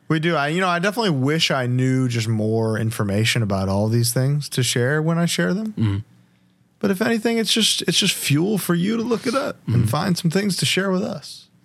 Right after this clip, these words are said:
Speaker 2: Hmm.
Speaker 1: 'Cause there's no hard, there was no hard lore. When we were kids, we had to find all this shit ourselves.
Speaker 2: Yeah, it was Bridge Nine lore.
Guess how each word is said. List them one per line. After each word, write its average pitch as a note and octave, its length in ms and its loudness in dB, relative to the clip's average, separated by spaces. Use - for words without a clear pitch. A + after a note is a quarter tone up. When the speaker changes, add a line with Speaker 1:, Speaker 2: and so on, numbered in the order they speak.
Speaker 2:
Hmm. G#2 60 -14
Speaker 1:
'Cause C3 180 -2
there's F3+ 220 0
no G#3+ 260 0
hard, A2+ 400 -2
there C#3+ 160 -2
was E3+ 100 0
no F#3+ 120 0
hard G#2+ 320 -2
lore. A2+ 340 0
When C#3 80 0
we D#3 100 2
were E3+ 100 0
kids, F3+ 260 -2
we F#3+ 100 0
had F#3+ 80 0
to E3+ 60 -4
find G3 220 -2
all G3+ 80 0
this F#3 80 -2
shit G#3+ 160 -2
ourselves. F#3 540 -2
Speaker 2:
Yeah, G2+ 80 -6
it - 20 -4
was G2 120 -6
Bridge G#2 400 -2
Nine G2 380 0
lore. F2+ 260 -6